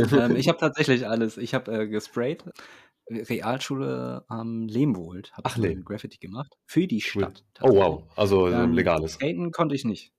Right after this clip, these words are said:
Speaker 1: Das war
Speaker 2: Ja.
Speaker 1: das Einzige, was ich
Speaker 2: Okay.
Speaker 1: verkackt habe. Also,
Speaker 2: Mhm.
Speaker 1: Olli oder so, nee,
Speaker 2: Nee,
Speaker 1: ging
Speaker 2: ja.
Speaker 1: nicht.
Speaker 2: Shit.
Speaker 1: Dafür haben wir sehr viel an Bahnübergängen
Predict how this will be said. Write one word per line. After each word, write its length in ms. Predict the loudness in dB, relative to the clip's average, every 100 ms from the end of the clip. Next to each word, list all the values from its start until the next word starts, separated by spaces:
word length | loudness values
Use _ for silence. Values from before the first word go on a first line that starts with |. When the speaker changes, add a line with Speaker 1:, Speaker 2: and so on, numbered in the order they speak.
| -10
Speaker 1:
Das 140 | -4
war 60 | -4
Speaker 2:
Ja. 20 |
Speaker 1:
das 120 | -4
Einzige, 340 | -8 -14 -16
was 200 | -20 -20 _
ich 100 | -20
Speaker 2:
Okay. 60 | -18
Speaker 1:
verkackt 340 | -16 -16 -18
habe. 160 | -20 _
Also, 280 | -18 -16 -18 -14
Speaker 2:
Mhm. 460 | -10 -8 -8 -12 -18 _ _ _ -4
Speaker 1:
Olli 300 | 0 2 0
oder 220 | 0 -2
so, 280 | -2 -6 -6 _ -14
nee, 260 | -10 -10 -12 _ -14
Speaker 2:
Nee, 260 | 0 2 2
Speaker 1:
ging 160 | 2
Speaker 2:
ja. 160 | 2 2
Speaker 1:
nicht. 120 | -2 _ _ _
Speaker 2:
Shit. 340 | -14 -8 -8 -8 _ _ _ _ _
Speaker 1:
Dafür 640 | -6 -6 -6 -6 -6 -8 -12 _ _ _ -12
haben 260 | -8 -8
wir 260 | -6 -8 -8
sehr 200 | -8 -8
viel 260 | -6 -8
an 440 | -6 -8 -8 -8 -12 _ _ _ _ _ -14
Bahnübergängen 1040 | -6 -4 -4 -4 -8 -8 -6 -6 -6 -8